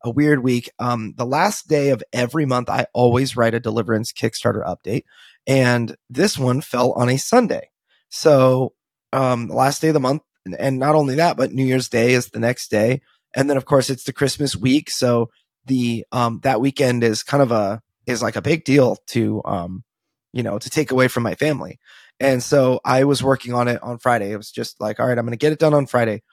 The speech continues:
Couldn't get it done. It was just a little too much, um, content to write and edit and make sure that it was polished before I actually released it. And, uh, again, we're also releasing a Deliverance scenario pack, which has a lot of,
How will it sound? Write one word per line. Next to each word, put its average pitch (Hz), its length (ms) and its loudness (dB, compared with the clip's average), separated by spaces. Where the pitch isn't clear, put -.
Couldn't 202 260 2
get 170 140 4
it 139 100 2
done. 131 280 2
It 117 180 -4
was 131 120 -2
just - 200 -2
a 160 40 2
little 165 180 0
too 156 160 0
much, 123 400 0
um, 117 500 -2
content 131 460 0
to 123 100 -6
write 113 360 0
and 110 380 -6
edit 123 280 0
and 120 120 -4
make 120 180 -2
sure 123 200 0
that 113 80 -2
it 85 80 -6
was 113 140 -10
polished 117 520 0
before 113 320 -4
I 101 80 0
actually 107 340 -6
released 165 360 -2
it. 143 160 2
And, 123 560 0
uh, 123 180 -2
again, 127 360 -2
we're 127 180 2
also 123 280 2
releasing 120 480 -2
a 104 200 -4
Deliverance 117 400 -2
scenario 123 520 0
pack, 110 400 0
which - 380 -2
has 127 260 0
a 135 60 0
lot 127 320 4
of, 113 280 -6